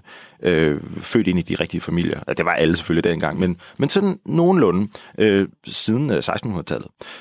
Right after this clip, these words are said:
Øh, og da vi så fik demokrati i atten niogfyrre i Danmark,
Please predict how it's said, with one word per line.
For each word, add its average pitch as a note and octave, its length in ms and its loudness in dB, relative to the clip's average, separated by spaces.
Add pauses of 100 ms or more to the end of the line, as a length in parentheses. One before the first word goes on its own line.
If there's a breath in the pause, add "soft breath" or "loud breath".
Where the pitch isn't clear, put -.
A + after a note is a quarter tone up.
(140)
Øh, G#2+ 320 4
og A#2 180 0
da A#2 60 4
vi G#2 120 0
så D#3 160 2
fik - 220 -6
demokrati A#2+ 500 -4
i G2+ 200 -2
atten B2+ 220 -2
niogfyrre A#2 420 -2
i A2 40 0
Danmark, A2+ 320 -4